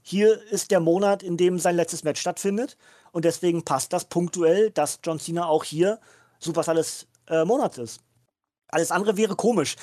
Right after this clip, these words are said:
Ich hatte, ich hatte erst überlegt, ob die Usos die Eins sind, aber das passt nicht. Das, das geht nicht. Es ist John Cenas letztes Match. Das, es, es funktioniert nicht. Es, wenn John Cena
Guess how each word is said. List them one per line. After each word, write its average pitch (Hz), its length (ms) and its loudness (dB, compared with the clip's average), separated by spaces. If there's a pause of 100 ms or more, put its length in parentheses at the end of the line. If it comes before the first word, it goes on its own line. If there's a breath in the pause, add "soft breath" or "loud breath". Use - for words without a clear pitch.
(160 loud breath)
Ich 165 120 -2
hatte, 220 380 2
ich 202 100 -2
hatte 233 140 2
erst 233 160 2
überlegt, 214 180 0
ob 196 100 -6
die 175 120 -8
Usos 208 320 0
die 185 140 -6
Eins 156 280 0
sind, 269 300 -2 (280 loud breath)
aber 180 200 0
das 175 140 -2
passt - 340 -2
nicht. 127 280 -8 (420 soft breath)
Das, - 320 -4 (340)
das 180 180 -12
geht 262 280 -2
nicht. 135 360 -6 (300)
Es 196 160 -8
ist - 180 -8 (180)
John 190 180 0
Cenas 220 320 -2
letztes 208 320 -6
Match. 220 340 -2 (380)
Das, 185 120 -4 (200)
es, - 240 -6 (120)
es 214 160 -4
funktioniert 214 460 -2
nicht. 135 300 -10 (160)
Es, - 200 -14 (160)
wenn 226 300 -2
John 220 200 2
Cena 240 380 0